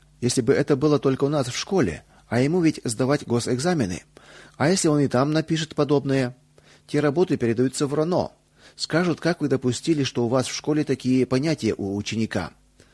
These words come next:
«А разве у нас верить в Бога запрещено?» «Да верьте вы! Зачем это молодому человеку? Вы посмотрите, что он пишет о Ване Моисееве.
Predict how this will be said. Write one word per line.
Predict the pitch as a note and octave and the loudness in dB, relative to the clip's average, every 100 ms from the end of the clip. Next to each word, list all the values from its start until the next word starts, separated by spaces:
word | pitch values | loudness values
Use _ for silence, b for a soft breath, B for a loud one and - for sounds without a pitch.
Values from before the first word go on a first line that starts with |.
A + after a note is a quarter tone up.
| b b b b b b b - | b b b b b b b -6
«А | A#2+ | -2
разве | C#3 C#3 C#3 | -2 -4 -4
у | D3+ | -4
нас | C#3 A2+ - | 0 0 -2
верить | G#2+ A2 G#2+ | 0 0 0
в | G#2+ | -4
Бога | G#2+ G2+ G2 | -2 -2 -2
запрещено?» | G#2 G2+ - B2 E3 F3+ - B B B B | -4 -4 -4 -2 -2 -4 -10 B B B B
«Да | - C#3+ | 0 4
верьте | E3+ G#3 F3 B2+ | 8 8 8 2
вы! | G2+ F2+ - _ B - | 2 0 -4 _ B -6
Зачем | C#3 - G3+ | -2 2 2
это | F#3+ E3 | 2 2
молодому | D#3 D#3+ E3 E3 | 2 2 0 0
человеку? | - F#3 G3 C#3+ D#2 - B B B B | 0 2 4 4 0 -10 B B B B
Вы | - D3 | -4 -2
посмотрите, | D#3+ - E3+ E3+ A2 | -2 -2 -2 -2 -2
что | G#2 A#2+ | 0 0
он | A#2 | 0
пишет | C#3+ C3+ C3+ | -2 -2 0
о | B2 A2+ | 0 2
Ване | A2 A2 | 2 2
Моисееве. | A#2+ C3 - G2 E2 E2 | 0 0 0 0 -2 -8